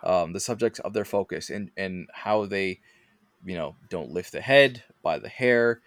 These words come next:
how they strike it a certain way, all these things. I was like, "Okay, there is a measure of humanity in there." There is definitely a measure of questioning suffering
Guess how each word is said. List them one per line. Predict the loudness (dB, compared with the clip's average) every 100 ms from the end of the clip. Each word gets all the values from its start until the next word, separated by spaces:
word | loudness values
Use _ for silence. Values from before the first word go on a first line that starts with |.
| _ _
how | -10
they | -8
strike | -6 -2 -2 -2
it |
a | -8
certain | -6 -8 -6
way, | -4 -2 -2
all | 0 -2
these | -2 -6
things. | -8 -10 -10
I | -10
was | -10
like, | -14 -4
"Okay, | -2 -2 -4 -8 -10 _ -20 _ _
there | 4 4
is | 2
a | 0
measure | 2 2 2 2 -4
of |
humanity | -4 -4 -4 -4 -8 -12
in | -10
there." | -10 -6
There | -2 0
is | 0
definitely | 0 0 0 -4 -4 -2
a | -2 -2
measure | -2 -2 -2 -2
of | -2 -4 -16 _ _ _ _ _
questioning | 2 2 2 -4 -8 -6
suffering | -4 -4 -4 -6 -6 -6